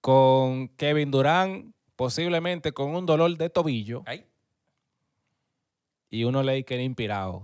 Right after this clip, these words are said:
Speaker 1: Si han llegado hasta ahí. Si los Lakers están en finales de conferencia, loco, yo siento que ya para ese punto, Anthony Davis se la está creyendo. LeBron está metiendo mano.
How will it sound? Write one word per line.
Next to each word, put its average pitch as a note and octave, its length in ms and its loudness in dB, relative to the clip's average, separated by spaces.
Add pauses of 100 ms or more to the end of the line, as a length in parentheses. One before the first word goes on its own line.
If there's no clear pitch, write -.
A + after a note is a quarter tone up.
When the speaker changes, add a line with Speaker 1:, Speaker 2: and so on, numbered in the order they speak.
(120)
Speaker 1:
Si - 180 -10
han B2+ 140 -6
llegado B2 320 0
hasta A#2 160 -4
ahí. A#2+ 320 -4 (360)
Si - 140 -12
los C#3+ 100 -4
Lakers G3 280 -2
están F#3+ 240 -4
en F#3 100 -6
finales D3+ 300 0
de D3 60 0
conferencia, A#2+ 520 -4
loco, G#2 240 -4
yo A#2+ 140 -4
siento A2+ 400 -8
que G#2+ 100 -12
ya B2 140 -4
para D3 100 -2
ese C3+ 160 -6
punto, G#2+ 480 -8 (340)
Anthony B2+ 420 -4
Davis D3 280 -2
se B2 100 -6
la A2+ 80 0
está C#3+ 180 0
creyendo. B2 680 -2 (640)
LeBron C3+ 640 2 (140)
está G#3+ 380 6
metiendo G3 560 -2
mano. A#2 460 -4